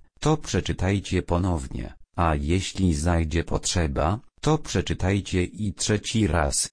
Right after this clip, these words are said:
aż stanie się to dla was jasne. Weźcie każdą część oddzielnie.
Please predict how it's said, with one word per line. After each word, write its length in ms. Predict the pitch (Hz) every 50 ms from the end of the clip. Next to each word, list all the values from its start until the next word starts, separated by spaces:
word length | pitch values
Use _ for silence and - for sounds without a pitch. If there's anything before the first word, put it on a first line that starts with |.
| - -
aż 280 | - - 80 - - -
stanie 520 | - - - - 143 135 127 101 85 78 71
się 180 | - - 90
to 200 | - - 101 92
dla 320 | 76 80 80 73 71 69 69
was 300 | 65 78 78 73 - -
jasne. 600 | 92 76 65 60 - - - - - 123 - - - _ _ _ _ _ _ -
Weźcie 600 | - 87 117 139 139 - - - - - 123 110
każdą 580 | 107 - 131 139 143 127 127 127 131 131 127 113
część 580 | 110 - 82 67 60 57 - - - - -
oddzielnie. 840 | - 92 95 78 78 76 82 101 98 82 69 69 64 58 60 58